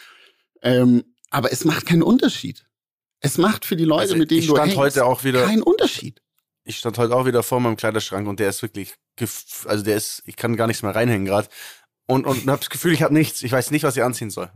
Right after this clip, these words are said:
Speaker 2: So, es ist, es ist nichts dabei, was mich so anspricht. Das ist echt, das ist echt schlimm. Aber
Speaker 1: Das hört man von
Speaker 2: das
Speaker 1: Frauen immer.
Speaker 2: Ja, ist auch, ist auch ein Thema. Aber da, darüber reden die, ne? Über dieses Thema quasi, was, was sind so die, die Themen, die jeder hat.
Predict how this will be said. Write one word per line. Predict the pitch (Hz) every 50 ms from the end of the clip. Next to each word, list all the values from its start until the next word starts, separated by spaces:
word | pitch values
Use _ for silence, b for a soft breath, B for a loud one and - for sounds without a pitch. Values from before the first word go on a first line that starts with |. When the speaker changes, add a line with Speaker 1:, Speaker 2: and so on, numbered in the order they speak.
| -
Speaker 2:
So, | - - 107 104
es | 101 98 - 110
ist, | 104 - - - - b b b b b b b b
es | - - -
ist | 110 - -
nichts | 139 139 - -
dabei, | 139 117 117 117 117
was | 113 113 -
mich | 123 110 -
so | - 110
anspricht. | 107 110 107 - - 98 95 -
Das | 98 -
ist | - - -
echt, | - 226 - - - - - - -
das | - 110 -
ist | -
echt | 117 113 -
schlimm. | - - 113 98 - B B B B B B
Aber | 104 123 139
Speaker 1:
Das | 135 -
hört | 147 139 -
man | 185 160
von | - 143 113
Speaker 2:
das | -
Speaker 1:
Frauen | - - 156 233 214 123
immer. | 98 104 107 90 107 123 - _ _ _ _ _ _ _ _ _ _ _ _ _ _ _ _ _
Speaker 2:
Ja, | - 131 170 165 117 104 - _ _ _ _ _ _ _ _ -
ist | - - - -
auch, | 165 120 -
ist | 123 123 -
auch | 165 143
ein | 131
Thema. | - 160 160 143 104 87 -
Aber | - 117 123 123 110
da, | 98 127 131
darüber | 123 110 139 151 165 165 170 160 160 139
reden | 135 143 147 143 127
die, | 110 95
ne? | 95 110 135
Über | 131 117 117 110
dieses | 110 107 113 110 -
Thema | - 127 127 151 160 156 151
quasi, | - 143 139 143 135 143 143 135 117
was, | 123 123 120 120 - -
was | 117 113 113 -
sind | 131 120 -
so | 117 113
die, | 107 110 107 98
die | - - 107
Themen, | - - 127 123 120 104
die | 107 104
jeder | 98 95 95
hat. | 120 165 196 -